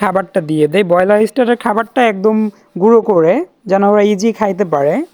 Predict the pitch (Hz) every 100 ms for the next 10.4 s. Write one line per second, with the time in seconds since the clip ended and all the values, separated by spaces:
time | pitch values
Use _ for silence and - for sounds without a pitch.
0 | _ _ _ _ _ _ - 156 156 160
1 | 220 220 262 254 247 240 269 269 226 220
2 | 233 254 247 226 208 220 185 165 214 190
3 | 196 202 208 185 196 190 175 180 156 -
4 | 185 311 - _ - _ 175 208 262 262
5 | 254 262 254 254 220 226 226 226 226 254
6 | 240 196 165 147 117 - _ 180 214 269
7 | 269 294 285 247 240 247 262 240 269 226
8 | 254 220 262 320 233 185 208 220 220 226
9 | 254 208 202 208 208 190 208 220 185 180
10 | 190 185 170 -